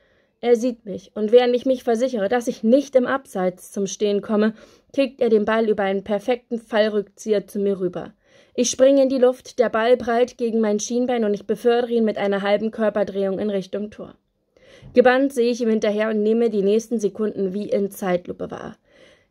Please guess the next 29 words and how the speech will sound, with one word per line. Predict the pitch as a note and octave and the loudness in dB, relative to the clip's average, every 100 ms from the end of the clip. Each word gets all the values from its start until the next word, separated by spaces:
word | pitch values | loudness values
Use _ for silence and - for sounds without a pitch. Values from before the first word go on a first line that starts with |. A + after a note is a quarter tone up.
| - | 2
Der | A#3+ | 2
Ball | A#3+ B3 C#4+ | 2 2 2
beschreibt | C4 C4 A3 A3+ A#3 | 2 0 0 0 0
eine | A3 G#3+ | -2 2
Kurve | B3 B3+ B3 | 8 8 6
in | A3 | 0
der | G3+ | 0
Luft | A#3 B3 | 0 -2
und | G#3+ | -4
gerade | G3+ A3+ A#3+ A3+ | -4 -4 -4 -4
als | F#3+ F#3 - | -2 -4 -4
Hugh | A3+ C4 C4+ - | -4 -2 -4 -4
Blackwood, | B3+ A#3+ A#3+ F3 F3 F3 | 0 0 -2 -2 -4 0
der | G3+ | -2
Torwart | G3 A#3 A#3+ A#3 A3 | 0 0 2 0 -2
der | G#3 | -2
gegnerischen | A3 A3 A#3 A3 A3+ | -2 -2 -2 -2 -2
Mannschaft, | G#3 G#3+ A#3 B3+ | -2 -2 -4 -6
sich | A#3 G#3+ | -6 0
dafür | G#3+ A3 A#3 | 0 0 0
entschieden | G#3+ G#3 B3 B3 A#3 | -2 -2 -2 -2 -2
hat, | A#3 | -2
sich | A3+ | -2
in | A3 | -2
die | A3 A3 | 0 4
linke | A3+ D4 E4 - | 4 4 2 0
Ecke | F3+ G#3 - | -2 -6 -6
zu | G3+ F#3 | -4 0
werfen. | F#3+ F#3+ F#3 F3+ | 0 0 -4 -8